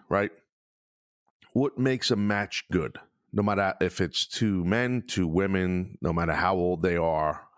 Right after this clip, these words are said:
um, the number one thing, the number one thing, you need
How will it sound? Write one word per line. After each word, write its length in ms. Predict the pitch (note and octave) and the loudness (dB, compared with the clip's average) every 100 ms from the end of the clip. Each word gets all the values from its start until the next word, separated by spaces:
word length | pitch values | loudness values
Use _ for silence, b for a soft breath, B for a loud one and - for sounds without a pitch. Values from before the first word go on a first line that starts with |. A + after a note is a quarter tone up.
| - | -16
um, 380 | C#2 C2+ B1+ G#1 - _ _ _ _ _ | -8 -6 -6 -10 -18 _ _ _ _ _
the 100 | F2 | 0
number 380 | F#2 A2 D3 C#3+ | 2 0 0 0
one 280 | C3 B2 G#2 | 0 0 -2
thing, 400 | - E2+ - - _ _ _ _ | -2 -4 -4 -14 _ _ _ _
the 180 | F2+ F2+ | -2 0
number 520 | F#2+ A#2+ C#3+ C3 C3+ | 2 0 0 0 0
one 500 | C3+ F#2 G#2 G#2 G2+ | -2 0 0 0 -2
thing, 500 | F2+ - E2+ - E2 - | -2 -2 -2 -4 -14 -4
you 160 | F#2 | 0
need 480 | F#2 F#2 G#2 A2+ B2 | 2 2 0 0 -4